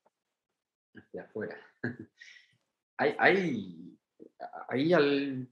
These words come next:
hay como, hay tendencias que se ven, ¿no? Visibles, ¿no?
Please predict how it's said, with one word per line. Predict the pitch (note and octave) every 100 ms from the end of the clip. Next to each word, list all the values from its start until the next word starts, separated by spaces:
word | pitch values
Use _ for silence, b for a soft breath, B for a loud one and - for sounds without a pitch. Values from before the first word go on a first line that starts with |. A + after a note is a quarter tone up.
| _ _ _ _ _ _ _ _ _ _ _ -
hay | C3+
como, | F3+ D#3+ B2 - -
hay | - C3
tendencias | D3+ E3 E3 D#3+
que | -
se | C3 A2
ven, | C3 G3
¿no? | D#3+
Visibles, | A#2+ - D#3 E3+ D#3
¿no? | D#3+ D#4